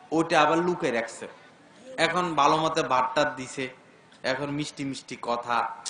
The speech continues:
মনে মনে ভাবতেছে, "বউ বুঝলাম না, ভালো হইয়া গেল কি জন্য, ব্যাপারটা কি?" সুন্দর করে ভাত দেয়, তরকারি দেয়। আচ্ছা, আজকের দিন গেল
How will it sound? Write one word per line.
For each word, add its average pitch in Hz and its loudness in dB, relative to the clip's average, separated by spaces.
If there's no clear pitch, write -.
মনে 180 2
মনে 180 0
ভাবতেছে, 151 0
"বউ 180 2
বুঝলাম 156 -2
না, 135 -4
ভালো 143 -2
হইয়া 202 4
গেল 202 2
কি 185 -4
জন্য, 147 -2
ব্যাপারটা 135 0
কি?" 107 -8
সুন্দর 170 0
করে 170 4
ভাত 139 2
দেয়, 147 2
তরকারি 143 -2
দেয়। 120 -4
আচ্ছা, 175 8
আজকের 170 6
দিন 143 0
গেল 120 0